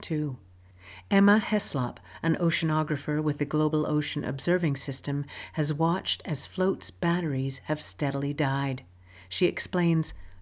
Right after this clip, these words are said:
ultimately, their power gives up. The sharp drop in the number of research vessels at sea means scientists have not been replacing the floats at the usual rate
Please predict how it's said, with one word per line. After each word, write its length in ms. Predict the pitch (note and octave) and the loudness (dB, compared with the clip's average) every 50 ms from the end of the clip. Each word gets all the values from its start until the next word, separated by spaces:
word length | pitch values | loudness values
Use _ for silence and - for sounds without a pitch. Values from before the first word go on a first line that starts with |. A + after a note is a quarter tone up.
| - - | -2 0
ultimately, 680 | F3+ G3 - - E3+ D3 - - D#3+ E3 E3 D#3+ - - - - | 2 2 2 2 0 0 0 0 -2 -4 -4 -6 -10 -16 -10 -2
their 140 | - D#3+ D#3 | 0 0 0
power 540 | - - - D#3 D#3 D#3 D#3+ D#3+ E3+ F3+ - | -2 -2 -4 -2 0 0 0 -2 -4 -4 -6
gives 300 | - - D3 D3 D3+ - | -2 -2 -2 -2 -2 -2
up. 260 | D3 C3 C3 - - - - - - - - - - - - - - - | -4 -4 -4 -6 -10 -18 -20 -20 -20 -20 -20 -20 -20 -20 -20 -20 -12 -4
The 80 | - D#3+ | -2 0
sharp 500 | - - - F3+ E3+ D#3+ - - - - | 2 4 4 4 4 4 2 -2 -8 -4
drop 400 | - E3+ E3 E3 E3+ F3 E3+ - | 2 4 4 6 4 2 2 0
in 100 | E3+ D3 | 0 0
the 60 | C#3+ | 2
number 340 | C#3+ D3 D#3 E3 D#3+ D#3 D3+ | 2 4 4 4 4 4 2
of 140 | C#3+ C3+ - | 0 2 2
research 440 | D#3 E3 D#3+ - D#3 A#2+ - - - | 2 2 2 2 -2 -2 -2 -2 -4
vessels 420 | E3+ D#3+ C#3 - D#3 D3 C3+ C#3 | -2 -2 -2 0 -2 -2 -2 -4
at 120 | - - | -4 -4
sea 420 | - - - F#3+ F3+ E3+ D#3+ D#3 - - - - - - | -4 -2 0 2 2 2 2 0 -2 -8 -16 -14 -6 0
means 300 | F3+ E3+ E3+ E3+ E3 E3 | 4 6 6 6 6 4
scientists 640 | - - F#3 F#3 G3 G#3 G3+ - G#3+ G3+ - - - | 4 2 2 4 4 4 4 4 2 2 2 0 0
have 160 | D#3+ C#3 C3+ | 0 0 2
not 320 | C#3+ D3 D#3 E3+ - - | 2 2 0 0 -2 -2
been 160 | - F#3 D#3+ D#3 | -2 0 0 0
replacing 500 | D3 - - - G#3 A3 G#3+ - E3+ C#3+ | 0 -2 -2 0 0 0 0 0 -2 -2
the 80 | C3+ | -4
floats 480 | C3 - - C3+ C3 C3 B2+ - - - | -4 -4 -2 -2 -2 -2 -4 -6 -8 -6
at 140 | - E3+ - | -6 -6 -2
the 80 | E3 | 0
usual 400 | E3 D#3 D3+ D3 D3+ D3+ C#3 C#3 | 2 2 2 2 0 -2 -2 0
rate 320 | C#3 D3+ D3+ C#3+ C3+ C3+ | 0 2 2 0 0 -2